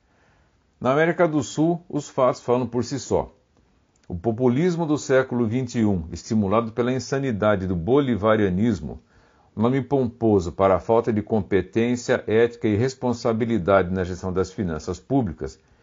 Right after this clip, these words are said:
encontra uma multidão de pessoas em estado de miséria, sem que haja recursos ou alternativas de endividamento para que se tenha um processo de reversão ou ao menos de atenuação da situação no curto prazo.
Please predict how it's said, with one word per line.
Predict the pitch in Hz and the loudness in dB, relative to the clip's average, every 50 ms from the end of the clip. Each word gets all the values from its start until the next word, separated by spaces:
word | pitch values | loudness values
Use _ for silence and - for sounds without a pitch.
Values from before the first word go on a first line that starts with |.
| _ _ _ _ - | _ _ _ _ -6
encontra | 123 127 123 120 127 135 143 135 135 143 | -4 -4 -4 0 2 2 2 2 0 -2
uma | 139 139 135 131 | -2 -2 -2 -2
multidão | 131 131 160 175 165 - 143 113 110 123 131 | -2 -2 -2 -2 -2 -4 -2 0 0 0 0
de | 127 113 | -2 -2
pessoas | - 120 107 104 - - 123 123 117 107 | -2 -2 -2 -2 0 0 2 2 2 2
em | 120 | -2
estado | 110 113 - - 117 117 117 113 | -4 -2 -2 -2 -2 0 0 -2
de | 113 120 | -2 -2
miséria, | 123 120 117 95 76 82 101 104 101 90 71 73 73 - _ _ _ _ _ _ _ | 0 -2 -2 -2 -2 0 0 2 2 0 0 -4 -8 -12 _ _ _ _ _ _ _
sem | _ - - 131 139 147 | _ -8 -4 -4 -2 -2
que | 139 - 131 | -2 0 4
haja | 120 117 117 113 117 | 6 6 6 6 4
recursos | 104 107 110 107 110 - 131 143 156 156 - 131 117 | 2 2 0 0 -2 -2 -2 -2 -2 -2 -4 -6 -2
ou | 127 131 | 0 0
alternativas | 127 127 - 127 117 110 113 101 92 - 113 113 101 101 98 92 | 0 0 0 -2 0 0 0 -2 -2 -2 -2 -2 0 -2 -2 -2
de | 98 123 | -2 -2
endividamento | 147 160 147 151 139 139 123 135 131 117 104 101 107 113 113 113 - 113 | -2 -2 -4 -4 -6 -6 -2 -2 0 0 0 0 0 -2 -2 -4 -8 -8
para | - - 117 117 120 | -2 0 0 0 0
que | 117 - | -4 -8
se | 123 | -10
tenha | 101 - 101 98 104 | -6 -4 -4 -4 -4
um | 104 | -6
processo | 92 - 113 113 104 92 - - 107 101 92 87 87 - - 82 - _ _ _ _ _ _ _ | -4 -2 -2 0 0 -2 -4 -4 -2 -2 0 -2 -4 -8 -14 -18 -18 _ _ _ _ _ _ _
de | - 87 95 95 | -6 -4 -2 0
reversão | 101 127 147 143 156 151 143 - - - 117 110 117 123 123 - _ _ _ _ _ _ _ | 0 0 0 2 0 0 0 -2 -2 -2 0 0 0 0 -4 -10 _ _ _ _ _ _ _
ou | - 131 143 | -2 0 0
ao | 139 127 | 0 0
menos | 113 117 131 143 147 135 113 | 0 -2 -2 -2 -4 -4 -4
de | 113 120 135 | -2 0 0
atenuação | 147 156 156 - 139 135 135 127 120 110 107 - - 120 117 | 0 0 0 -4 -4 -2 -2 0 0 0 -2 -2 -4 -2 -2
da | 120 | -2
situação | 117 - 113 107 - 117 107 104 - 107 | -2 -4 -6 -4 -2 -2 -2 -2 -2 -4
no | 104 107 98 | -4 -2 -2
curto | - 101 92 - - | -4 -6 -6 -6 -6
prazo. | 76 - 73 67 55 52 - - | -4 -4 -2 -2 -4 -6 -8 -14